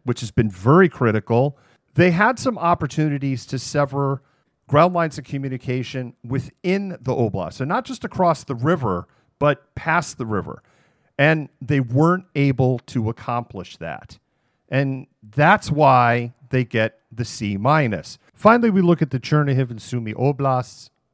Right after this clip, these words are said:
Russian objective, lock Ukrainian military resources in place, break civilian will with continued terror attacks.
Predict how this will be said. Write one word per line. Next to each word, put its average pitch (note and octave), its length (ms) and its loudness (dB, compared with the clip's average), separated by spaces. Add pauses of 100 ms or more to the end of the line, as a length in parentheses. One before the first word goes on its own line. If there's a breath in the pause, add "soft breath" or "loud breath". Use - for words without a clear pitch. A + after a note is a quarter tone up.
(280)
Russian D3 380 0
objective, B2 640 -2
lock C#3 240 0
Ukrainian C#3 380 0
military B2 400 2
resources A2 600 0
in F#2+ 120 -8
place, B2+ 420 -2
break C3+ 220 2
civilian A2+ 540 0
will G#2+ 200 4
with G2+ 160 -2
continued F2 460 -4
terror A#2+ 320 2
attacks. G#2+ 500 0